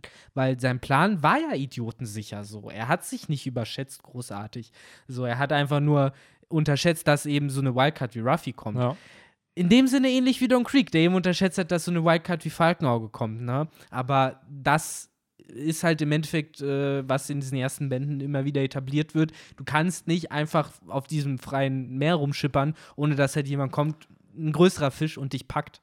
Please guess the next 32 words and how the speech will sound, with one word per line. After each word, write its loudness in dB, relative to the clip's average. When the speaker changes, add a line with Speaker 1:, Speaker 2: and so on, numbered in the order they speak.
Speaker 2:
Aber 0
können 4
wir 6
auch 6
da 0
einfach 0
kurz -2
nochmal -2
Falkenauge 0
Credit -4
geben -2
für -4
den 0
Grund, -4
warum -2
er 0
Don -2
Krieg -4
besiegt -10
hat? -2
Einfach, 4
weil 0
er -2
Langeweile 0
hatte 8
<laughs> 8
und 6
irgendwie 4
mal 0
kurz 0
kämpfen -4
wollte. -2